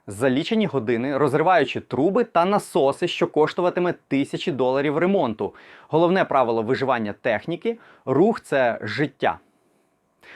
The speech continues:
Сучасні моделі мають режим Smart Winter, який автоматично вмикає циркуляцію, як тільки датчики фіксують падіння температури,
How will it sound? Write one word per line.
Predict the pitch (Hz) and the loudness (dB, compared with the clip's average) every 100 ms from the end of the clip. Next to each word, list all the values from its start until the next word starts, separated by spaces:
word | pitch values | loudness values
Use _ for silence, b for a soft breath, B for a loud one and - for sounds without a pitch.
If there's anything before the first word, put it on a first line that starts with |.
| B | B
Сучасні | - 151 269 285 269 | -8 2 2 2 2
моделі | 247 185 147 120 | 2 4 2 2
мають | 127 175 147 - | 0 2 0 0
режим | 139 131 262 247 - b - | -2 2 2 0 -4 b -18
Smart | - 160 226 233 143 120 | -2 2 4 2 -4 -4
Winter, | 156 127 107 92 b b - | 0 0 -2 -10 b b -4
який | 202 196 | 0 2
автоматично | 170 - 170 190 - 175 - 196 | 2 2 0 0 2 0 0 -6
вмикає | 151 139 151 131 | -2 -2 0 0
циркуляцію, | 110 117 - 131 269 - 202 | 0 -4 -4 0 0 0 -2
як | 175 160 | 0 -2
тільки | - 190 156 131 B B | -2 -4 -2 -4 B B
датчики | 110 135 233 - 202 170 | -2 2 2 0 -6 -6
фіксують | 156 - 175 147 - | -6 -4 -2 -2 -4
падіння | 139 143 120 | -4 -2 -4
температури, | - 117 120 123 - 302 269 | -4 -6 -2 -4 0 2 4